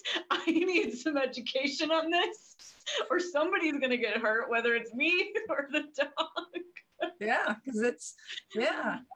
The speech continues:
Speaker 2: it's, it's not that e-, and the other thing is, if you're gonna herd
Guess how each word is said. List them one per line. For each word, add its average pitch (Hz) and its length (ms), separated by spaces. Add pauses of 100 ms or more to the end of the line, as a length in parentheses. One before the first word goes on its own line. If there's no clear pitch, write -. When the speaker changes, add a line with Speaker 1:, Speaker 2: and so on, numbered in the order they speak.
Speaker 2:
it's, 214 300
it's 214 300
not 240 380
that 196 200
e-, 220 200
and 269 240
the 262 100
other 339 260
thing 269 140
is, 262 220 (580)
if 208 120
you're 220 80
gonna 277 240
herd 285 440